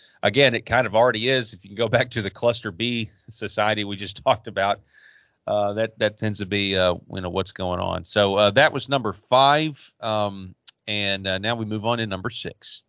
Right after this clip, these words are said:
Taylor Swift's popularity is a sign of societal decline. Mark Hemingway writing this piece. I mean, uh, yeah,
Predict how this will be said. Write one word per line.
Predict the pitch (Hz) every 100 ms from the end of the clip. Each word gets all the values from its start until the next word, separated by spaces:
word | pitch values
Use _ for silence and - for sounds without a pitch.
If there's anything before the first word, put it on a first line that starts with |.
| -
Taylor | - 156 170 180
Swift's | - 123 139 139 - -
popularity | _ 113 117 117 107 104 101 101
is | 92 85
a |
sign | - - 90 82 85
of |
societal | - 82 - 78 76 76
decline. | 71 71 - 67 67 69
Mark | 87 92 -
Hemingway | 104 101 92 92 90
writing | 90 92 87
this | 87 -
piece. | - 92 87 - - _ _ _ _ _ _ _ _ _ _ -
I | 113
mean, | 113 113 107 101 -
uh, | 110 98 80 - -
yeah, | 131 151 101